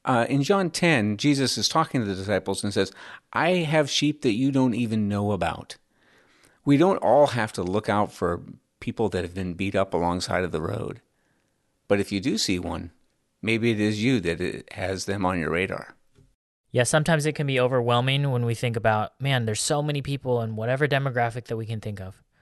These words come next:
Speaker 2: How am I gonna reach all of them?" And Andy Stanley has a great quote. He says,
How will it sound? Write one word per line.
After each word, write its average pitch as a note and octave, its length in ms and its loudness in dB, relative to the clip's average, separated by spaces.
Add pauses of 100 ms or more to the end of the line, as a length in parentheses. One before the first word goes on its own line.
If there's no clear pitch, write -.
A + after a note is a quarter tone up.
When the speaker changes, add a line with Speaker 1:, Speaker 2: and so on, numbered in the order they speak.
(160)
Speaker 2:
How D#3 200 4
am C3 100 0
I C3+ 340 2
gonna A2+ 260 -2
reach A2+ 280 -6 (100)
all B2 220 2
of A2 140 -4
them?" G#2 280 -6 (500)
And B2 120 0
Andy C3+ 180 2
Stanley B2+ 380 2
has B2 140 2
a A#2+ 60 0
great A#2+ 260 0
quote. A#2+ 240 0
He A#2 80 -4
says, A#2 380 -2